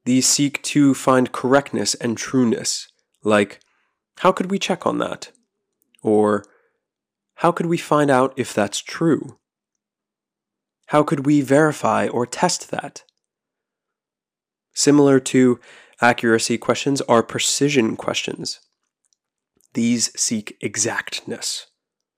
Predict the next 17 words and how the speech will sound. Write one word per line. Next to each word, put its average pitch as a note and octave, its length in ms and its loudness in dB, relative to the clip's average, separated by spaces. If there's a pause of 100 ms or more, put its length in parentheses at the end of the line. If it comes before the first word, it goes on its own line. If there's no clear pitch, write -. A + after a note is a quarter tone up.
(340)
Like, G2+ 360 -4 (240)
"Could A#2 160 -6
you A2 60 -2
be A2+ 120 -2
more G#2+ 180 2
specific? - 600 -6 (1120)
Could B2+ 160 -2
you B2 100 0
give B2 360 4
more A2 260 0
details? - 760 -10 (1600)
Even, A#2 380 0
could B2 240 -2
you B2 80 -2
be A#2 180 0
more A2+ 240 2
exact?" A#2 560 -10